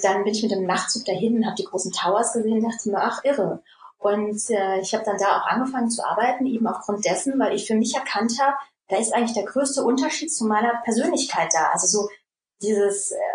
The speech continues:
Politologie und Jura, Gerechtigkeit, ja. Und da dachte ich, da kann ich eigentlich nur dazulernen und vielleicht auch diese Tools, die man auch in der Privatwirtschaft lernt,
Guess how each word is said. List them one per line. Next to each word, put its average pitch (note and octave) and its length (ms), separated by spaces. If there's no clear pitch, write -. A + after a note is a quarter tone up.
Politologie A3 580
und G3+ 140
Jura, A#3+ 340
Gerechtigkeit, B3+ 760
ja. A3+ 280
Und A3+ 100
da A3+ 80
dachte A#3 140
ich, - 80
da A3 120
kann C4 140
ich C#4 100
eigentlich C4+ 220
nur C#4 80
dazulernen G3 720
und G#3 80
vielleicht G#3+ 500
auch B3 140
diese A3 400
Tools, F4+ 420
die A3 100
man G#3 140
auch G3 180
in G#3+ 100
der F#3+ 220
Privatwirtschaft G3 920
lernt, D3+ 360